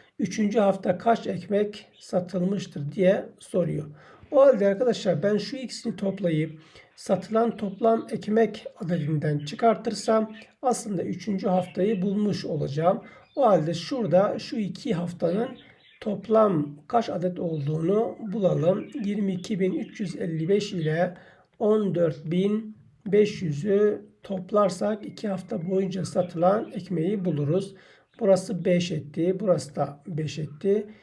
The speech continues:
Üç beş daha sekiz, iki dört daha altı, iki bir daha üç. Bu şekilde arkadaşlar neyi bulmuş olduk?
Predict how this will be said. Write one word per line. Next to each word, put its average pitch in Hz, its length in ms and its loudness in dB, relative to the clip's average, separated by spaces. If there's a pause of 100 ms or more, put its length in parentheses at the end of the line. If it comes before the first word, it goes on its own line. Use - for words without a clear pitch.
(220)
Üç 220 260 -6
beş 190 240 0
daha 151 200 -2
sekiz, 190 680 -2
iki 180 300 -8
dört 175 280 4
daha 147 420 -4
altı, 196 640 2 (300)
iki 214 340 -6
bir 185 220 -4
daha 202 540 0 (280)
üç. - 320 -6 (460)
Bu 262 60 -6
şekilde 196 380 -4
arkadaşlar 180 580 0
neyi 220 240 2
bulmuş 170 320 -2
olduk? 175 360 0